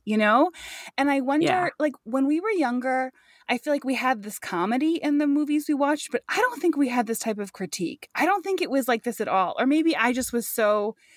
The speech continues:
Speaker 1: I wasn't
Speaker 2: Oh,
Speaker 1: tuned
Speaker 2: no.
Speaker 1: into that, but I just think what's happening now with movies like this and Moxie and, you know, um, Booksmart, like,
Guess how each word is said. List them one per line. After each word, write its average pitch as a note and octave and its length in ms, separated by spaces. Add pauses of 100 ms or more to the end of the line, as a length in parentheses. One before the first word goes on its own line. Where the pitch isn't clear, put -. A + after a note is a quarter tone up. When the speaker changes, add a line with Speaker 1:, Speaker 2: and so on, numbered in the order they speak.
(120)
Speaker 1:
I A3 80
wasn't B3 280
Speaker 2:
Oh, C4 40
Speaker 1:
tuned A#3+ 220
Speaker 2:
no. - 20
Speaker 1:
into G3+ 200
that, D4+ 260
but B3 180 (480)
I C4+ 80
just C4+ 160
think D4+ 160
what's B3+ 200
happening C4 420
now G#3 240
with A#3 140
movies G#3+ 420 (240)
like D4+ 220
this F#4 360
and C4+ 160
Moxie C#4 540
and, G#3+ 200 (220)
you A3 160
know, G#3 240
um, F#3+ 380
Booksmart, - 440
like, G3 240